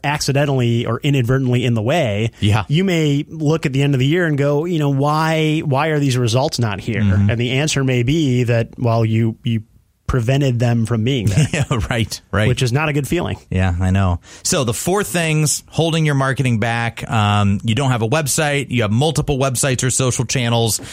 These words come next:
Speaker 2: you have inconsistent branding, or you've got an ineffective internal decision-making process. Those are the four to kind of bring to light, um,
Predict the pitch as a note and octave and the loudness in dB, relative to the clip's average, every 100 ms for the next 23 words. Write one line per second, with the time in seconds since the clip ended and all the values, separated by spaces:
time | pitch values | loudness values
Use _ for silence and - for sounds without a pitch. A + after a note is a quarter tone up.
0 | - - - A#2 - F3+ F3+ E3+ - E3+ | -16 -12 -4 -2 0 -2 0 0 0 0
1 | - C3+ A2+ A#2 C#3+ D3+ D#3 D#3+ D#3 D3+ | 0 -2 0 0 0 0 2 2 0 0
2 | - C#3+ D3+ D3+ C#3+ A#2+ B2 A#2 C3+ C#3 | -2 0 0 0 0 -2 0 -2 -2 -2
3 | D3 B2 B2+ - B2 B2+ C3 B2 A2 G#2 | -2 -2 -2 -2 0 0 0 0 0 0
4 | - B2 A2+ A2 G#2+ G#2+ - G2+ G2+ - | 0 0 2 0 0 -2 0 0 0 2
5 | G2 G2 - - - - A2+ A2+ G#2 A#2+ | 2 2 0 -4 -14 -4 0 0 0 0
6 | G#2+ - G#2+ F#2+ F#2+ G2 F2+ G2 F#2+ F#2+ | 0 0 0 2 2 2 2 2 2 0
7 | - F#2+ F#2 F2 E2+ | -2 0 0 2 0